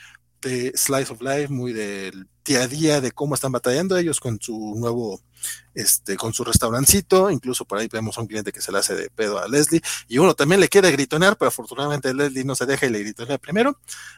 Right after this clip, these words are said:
Este, el arte creo que no desmerece. Yo no soy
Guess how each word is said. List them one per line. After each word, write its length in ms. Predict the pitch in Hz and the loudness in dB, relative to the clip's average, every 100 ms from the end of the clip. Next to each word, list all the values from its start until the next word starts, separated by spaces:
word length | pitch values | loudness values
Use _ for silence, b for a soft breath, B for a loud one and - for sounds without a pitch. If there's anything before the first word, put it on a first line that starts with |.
| B | B
Este, 640 | 135 131 - - 135 143 - | 0 2 0 0 0 2 2
el 160 | 175 | 6
arte 400 | 185 190 196 208 _ _ _ _ _ _ | 6 6 4 4 _ _ _ _ _ _
creo 340 | 175 202 247 | 6 8 8
que 180 | - 180 | 4 0
no 240 | 165 170 170 | 0 0 0
desmerece. 640 | 175 139 123 156 - 254 _ _ _ | 0 0 0 0 0 -4 _ _ _
Yo 200 | - 208 | -4 0
no 240 | 226 226 220 | 2 2 0
soy 440 | - 202 214 | -2 0 -2